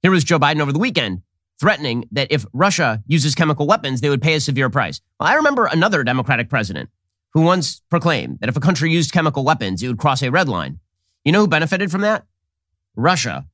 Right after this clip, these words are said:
Because if you recall, that was Barack Obama in Syria saying that if Bashar Assad used a chemical weapon, the United States would do something. So Bashar Assad used a chemical weapon, and the United States' preferred policy under Barack Obama was, "What if I just turn over Syria to Russia?"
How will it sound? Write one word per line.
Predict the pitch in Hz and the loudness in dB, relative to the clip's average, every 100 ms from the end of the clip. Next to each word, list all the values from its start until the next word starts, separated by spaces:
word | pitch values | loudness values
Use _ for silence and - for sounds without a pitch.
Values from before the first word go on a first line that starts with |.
| - | -2
Because | 120 135 | 0 0
if | - 127 | -2 -2
you | 147 | 0
recall, | 143 214 127 | 2 2 2
that | 127 | -4
was | 135 | -6
Barack | 151 151 160 | 0 2 2
Obama | 165 151 147 | 2 0 0
in | 117 | -2
Syria | 113 202 143 90 90 | -2 0 0 -2 -2
saying | 180 131 113 | 0 0 -2
that | 117 | -4
if | 113 | -2
Bashar | 131 156 | -2 0
Assad | 143 143 147 | 0 0 2
used | 190 170 | 0 0
a | |
chemical | 156 160 147 139 | 0 0 0 0
weapon, | 147 104 98 95 _ | 0 0 -6 -8 _
the | 143 | 2
United | 151 156 139 | 2 2 -2
States | 165 135 | -2 -2
would | 123 | 0
do | 147 214 | 2 2
something. | 143 85 71 57 - _ _ _ | 0 -4 -8 -16 -20 _ _ _
So | - | -2
Bashar | 156 185 175 | 2 4 4
Assad | 165 165 | 2 2
used | 170 | 0
a | 147 | 2
chemical | 170 160 - | 0 0 0
weapon, | - 107 95 92 _ _ | 0 0 -6 -8 _ _
and | 139 | 2
the | 160 | 4
United | 170 185 135 | 4 0 -4
States' | 180 156 | -4 -2
preferred | 160 143 170 | -2 0 0
policy | 170 190 180 | 2 0 0
under | 135 127 | -2 0
Barack | 135 139 | 2 0
Obama | 131 143 143 | 0 0 0
was, | 123 110 | 0 0
"What | 175 | 0
if | 214 | 2
I | 196 | 0
just | 147 - | -2 -2
turn | 180 175 | 0 2
over | 151 151 143 | 0 0 -2
Syria | - 160 160 139 | 0 0 0 0
to | 131 | 0
Russia?" | 143 151 90 80 | -2 -2 -4 -8